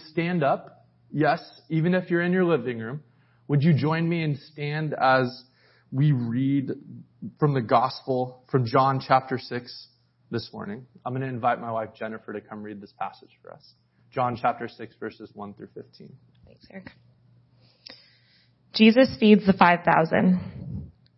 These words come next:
Speaker 2: Sometime after this, Jesus crossed to the far shore of the Sea of Galilee, that is, the Sea of Tiberias. And a great crowd of people followed him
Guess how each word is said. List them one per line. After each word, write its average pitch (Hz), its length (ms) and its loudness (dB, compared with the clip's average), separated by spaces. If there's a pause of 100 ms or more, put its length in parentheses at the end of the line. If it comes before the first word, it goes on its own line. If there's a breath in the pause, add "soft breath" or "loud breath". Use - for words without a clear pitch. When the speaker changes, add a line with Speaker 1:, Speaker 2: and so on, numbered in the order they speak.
Speaker 2:
Sometime 285 480 4
after 254 260 6
this, 170 300 6 (520)
Jesus 208 440 10
crossed 170 640 2
to 185 80 10
the 180 180 8
far 190 240 8
shore 165 640 6
of 180 140 6
the 175 80 8 (100)
Sea 185 140 12
of 180 140 6
Galilee, - 600 4 (360 soft breath)
that 190 140 8
is, 180 300 10
the 180 100 10 (120)
Sea 185 260 10
of 175 200 6
Tiberias. - 720 4 (840 soft breath)
And 220 140 8
a 214 60 10
great 247 420 4
crowd 220 400 8
of 214 160 0
people 180 520 8
followed 175 340 8
him 165 420 2